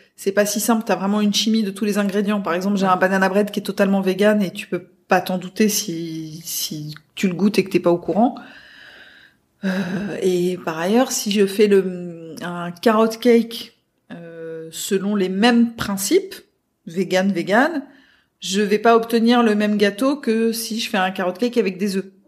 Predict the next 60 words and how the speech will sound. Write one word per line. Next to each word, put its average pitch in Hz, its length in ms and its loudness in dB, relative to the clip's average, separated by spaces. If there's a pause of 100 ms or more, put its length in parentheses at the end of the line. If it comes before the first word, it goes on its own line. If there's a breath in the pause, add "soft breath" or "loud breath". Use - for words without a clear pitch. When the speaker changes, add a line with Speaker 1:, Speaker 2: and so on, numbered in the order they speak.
(100)
Speaker 2:
Ok. 175 120 -14
Ouais, - 720 -14
Speaker 1:
Donc, 208 140 2
Speaker 2:
il - 40 -12
faut 170 80 -12
vraiment 175 260 -6
adapter 175 300 -4
la 170 80 -6
Speaker 1:
voilà, 208 360 4
Speaker 2:
recette, - 140 -6
Speaker 1:
faut, 233 220 6
Speaker 2:
euh. 202 520 4
Speaker 1:
euh, 196 40 2
c'est, - 220 -6
c'est, 214 480 0
faut 233 160 -4
tâtonner, 226 640 2
faut 262 160 -2
chercher, 247 720 0
euh, 180 300 2 (520 loud breath)
il 180 60 -6
y - 20 2
a 185 60 2
des, 196 140 2
il 202 160 4
y 190 100 6
a, 180 100 4
il 175 80 0
y 175 60 0
a, 180 80 2
il 170 100 0
y 180 60 2
a, - 20 0
il 160 300 -8
y 180 60 2
a - 20 4
des 190 140 0
trucs 220 180 -6
qui - 100 -8
fonctionnent 196 360 0
tout 196 100 -6
de 190 60 -6
suite, 269 400 2
il - 20 2
y - 20 4
en 202 80 2
a 196 100 2
d'autres 202 320 0
où 196 100 0
il 190 80 0
faut, 190 340 0
euh, 165 800 2
il 165 60 -2
faut 196 120 -4
s'y 190 120 0
reprendre 196 240 -2
à 190 80 -4
plusieurs 175 300 0
fois. 202 260 2
Bon, 175 220 -4